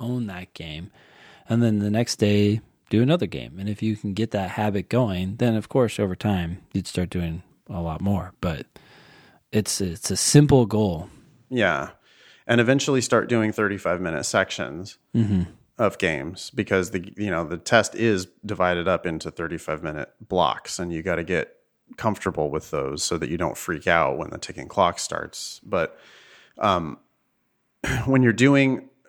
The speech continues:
Speaker 2: let's talk about section strategy. If you are doing a thirty-five minute section,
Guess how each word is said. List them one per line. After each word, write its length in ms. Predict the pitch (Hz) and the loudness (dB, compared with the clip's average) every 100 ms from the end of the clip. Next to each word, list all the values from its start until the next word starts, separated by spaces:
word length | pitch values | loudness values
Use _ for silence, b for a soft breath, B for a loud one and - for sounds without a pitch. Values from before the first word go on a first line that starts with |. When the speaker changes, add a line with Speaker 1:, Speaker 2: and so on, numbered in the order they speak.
| 110 117 | -20 -2
Speaker 2:
let's 200 | 127 131 | 0 2
talk 160 | 160 | 2
about 180 | 160 107 | 4 2
section 460 | - 113 - 135 135 | 2 -2 -2 -2 -2
strategy. 540 | 131 131 135 135 135 | 0 2 2 2 0
If 120 | 110 | 0
you 120 | 110 101 | 2 4
are 160 | 117 | 4
doing 240 | 127 127 123 | 4 2 2
a 20 | |
thirty-five 460 | 123 120 120 120 | 2 0 2 0
minute 180 | 123 120 | 0 -2
section, 720 | - 117 - 131 123 123 117 | 0 0 0 -4 -2 -2 -6